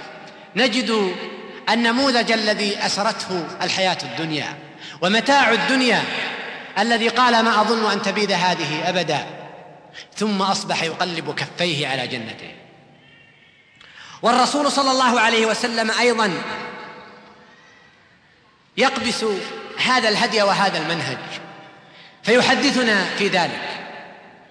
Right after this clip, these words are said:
ويبدي النبي صلى الله عليه وسلم هذه النماذج أمام أصحابه لتكون معينا لهم. فالنبي صلى الله عليه وسلم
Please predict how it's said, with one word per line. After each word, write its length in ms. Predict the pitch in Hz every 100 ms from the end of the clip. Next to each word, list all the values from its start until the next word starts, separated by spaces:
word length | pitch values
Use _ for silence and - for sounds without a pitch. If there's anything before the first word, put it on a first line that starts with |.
| - _ _
ويبدي 1300 | 151 214 226 196 226 233 - - - 208 277 240 247
النبي 380 | 226 240 247 233
صلى 240 | 262 240
الله 320 | 226 247 220
عليه 280 | 202 220 226
وسلم 440 | 220 202 240 233
هذه 420 | 226 208 254 233 226
النماذج 600 | 226 226 247 240 240 240 240 247 247 - - -
أمام 280 | 202 240 247
أصحابه 800 | 208 208 - 233 220 214 208 202 - - - - - -
لتكون 420 | 175 208 240 226
معينا 340 | 220 208 247
لهم. 400 | 220 233 214 196 - - - - - - - - - - - - - 226 220 190 - 226 - - - - - - - - -
فالنبي 460 | 220 240 262 262 240 214 202 - -
صلى 280 | 233 240
الله 320 | 220 233 214 202
عليه 500 | 214 226 202 190 175 160 - - - - - - -
وسلم 540 | 196 196 240 220 214